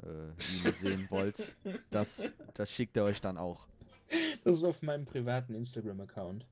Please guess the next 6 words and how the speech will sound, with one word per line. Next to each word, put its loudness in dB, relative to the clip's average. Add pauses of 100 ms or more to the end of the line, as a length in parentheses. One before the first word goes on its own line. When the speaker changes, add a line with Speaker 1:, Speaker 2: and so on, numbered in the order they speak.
(140)
Speaker 1:
<laughs> 4
Speaker 2:
Den 6
verlinke 2
ich -2
dann. -4 (280)
<laughs> 2